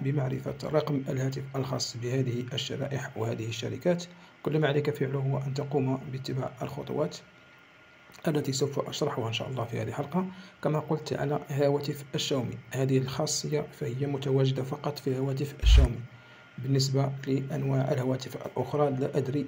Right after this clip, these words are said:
هل هذه الطريقة متواجدة بهم أم لا. إذن كيف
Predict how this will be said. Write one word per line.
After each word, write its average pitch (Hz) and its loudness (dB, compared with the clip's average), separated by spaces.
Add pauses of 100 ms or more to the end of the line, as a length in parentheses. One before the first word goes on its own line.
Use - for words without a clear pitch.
هل 123 0
هذه 131 0
الطريقة 131 -4
متواجدة 123 -2
بهم 123 -2
أم 123 0
لا. - -6 (680)
إذن 131 2 (380)
كيف 170 0